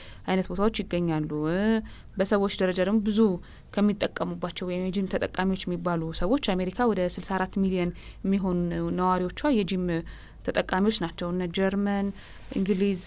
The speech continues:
እ፣ ብራዚል እንደዚህ እያለ ይሄዳል። ብራዚል ለምሳሌ አስር ነጥብ ሦስት ሚሊዮን የሚሆኑ ስ-፣ ሰዎች ተጠቃሚዎች አሏት። እንደዚህ እንደዚህ እያለ ወደ ዝቅ ሲል ደግሞ ህንድንም እናገኛለን። ብዙ ጂም ተጠቃሚ የሌላት ሀገር ተብላ ትነሳለች።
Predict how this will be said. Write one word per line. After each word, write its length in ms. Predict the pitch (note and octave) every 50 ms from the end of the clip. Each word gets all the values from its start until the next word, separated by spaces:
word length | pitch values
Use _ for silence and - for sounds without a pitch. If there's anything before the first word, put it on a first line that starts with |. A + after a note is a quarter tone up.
| -
እ፣ 140 | - - F#3 F#3 F#3 F#3 F3+ F3 F3+
ብራዚል 540 | - - G3 G3+ G3 G3 F#3+ F#3+ G3+ G3+ F3+ - - -
እንደዚህ 300 | - - - G3 F#3 F#3
እያለ 200 | F3+ E3+ E3 F3+
ይሄዳል። 300 | A3+ G#3 F#3 E3+ E3 F3
ብራዚል 320 | - - F3 F3+ F3+ F#3 F3
ለምሳሌ 280 | F3+ F3 - - G3+ G3+
አስር 240 | G3 - - F#3+ F#3
ነጥብ 280 | F#3 F3 - - -
ሦስት 300 | - - G3 - - - - F#3+ F#3+ - - - - - -
ሚሊዮን 300 | - G#3 F3+ F#3 F3+ F3+
የሚሆኑ 320 | F3+ F3+ F3+ F#3 F#3 F3+ F3+ F3
ስ-፣ 140 | F3 - - - - - - - -
ሰዎች 260 | - - F#3+ F#3+ F#3+ -
ተጠቃሚዎች 540 | G3 F#3+ - - - F#3 F#3 F#3 F3+ - -
አሏት። 240 | F#3 F3+ G3+ G#3+ G3+
እንደዚህ 220 | G3 F3+ F3+ F3 F#3
እንደዚህ 260 | F3 F3 E3+ F3 E3+
እያለ 220 | E3+ E3+ F3+ A3 D4 D#4 D4+ - - - - - - - - - -
ወደ 180 | - F#3+ F#3+ F#3+
ዝቅ 240 | F3 F#3+ A3+ G#3+ - -
ሲል 200 | - - G3+ F3
ደግሞ 200 | F3+ F3+ F#3 B3 C#4+
ህንድንም 420 | A#3 A#3 G3+ F#3 F#3+ F#3 G3 A#3 A#3+
እናገኛለን። 640 | G#3 F3+ E3+ E3 - E3 E3 D#3+ E3 D#3+ D#3+ E3 F3
ብዙ 140 | E3+ F3+ F3+
ጂም 160 | F3+ F#3 F3 F3
ተጠቃሚ 380 | F3+ - - - - F3+ F3
የሌላት 440 | F3 F3 E3+ E3 E3 E3 D#3+ D#3+ - - F3 E3+ E3 E3 E3 E3 E3 - -
ሀገር 300 | - - F#3 F3 F3 -
ተብላ 240 | - F3+ F3 F3+ F3+ F3
ትነሳለች። 640 | - F3 E3 E3+ - - - F3 G#3 D4+ G4 -